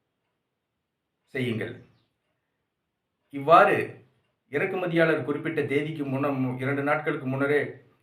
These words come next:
ஏற்றுமதி செய்தால் இறக்குமதியாளரிடமிருந்து தொடர்ந்து ஆர்டர்கள் கிடைக்கும்.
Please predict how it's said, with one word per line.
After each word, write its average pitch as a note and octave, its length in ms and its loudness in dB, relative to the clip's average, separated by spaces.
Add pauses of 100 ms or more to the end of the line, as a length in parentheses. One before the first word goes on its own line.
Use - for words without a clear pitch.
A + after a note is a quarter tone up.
ஏற்றுமதி C#3+ 420 -2
செய்தால் C3 560 0 (380)
இறக்குமதியாளரிடமிருந்து C#3 1300 -2 (160)
தொடர்ந்து D3+ 380 0
ஆர்டர்கள் B2 440 0
கிடைக்கும். G#2+ 400 -8